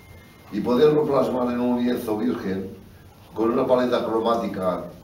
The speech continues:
llena de vocablos excelsos, creando además una armoniosa sinfonía,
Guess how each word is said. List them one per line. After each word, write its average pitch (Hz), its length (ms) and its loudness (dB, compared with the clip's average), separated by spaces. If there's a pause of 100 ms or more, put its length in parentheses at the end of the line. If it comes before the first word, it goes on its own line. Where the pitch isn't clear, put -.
(140)
llena 123 280 -2
de 113 100 0
vocablos 110 480 -2
excelsos, 101 840 -4
creando 123 340 0
además 117 340 0
una 110 200 -4
armoniosa 101 560 -4
sinfonía, 95 680 -4